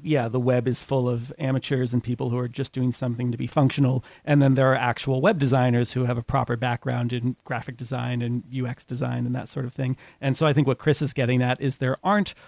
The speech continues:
a lot of trained architects working in virtual space right now. And one question might be, why not? Why don't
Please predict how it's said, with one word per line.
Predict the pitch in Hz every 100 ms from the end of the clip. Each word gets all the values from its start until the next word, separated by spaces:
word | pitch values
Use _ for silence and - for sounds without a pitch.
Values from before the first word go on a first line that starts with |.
| _
a | -
lot | 131 127 131 139
of | - 131 123 123 - _ _ _ -
trained | - 151 143 139
architects | 135 147 143 - - - -
working | 127 131 - 131 123
in | 135 123
virtual | 117 120 - 120
space | - 127 -
right | 120 113
now. | 131 110 113 - -
And | - 131
one | 135 190
question | 143 127 139
might | 123 123
be, | - 131 135 -
why | 139 135 135
not? | 208 147 -
Why | 139 127 123
don't | 120 123 117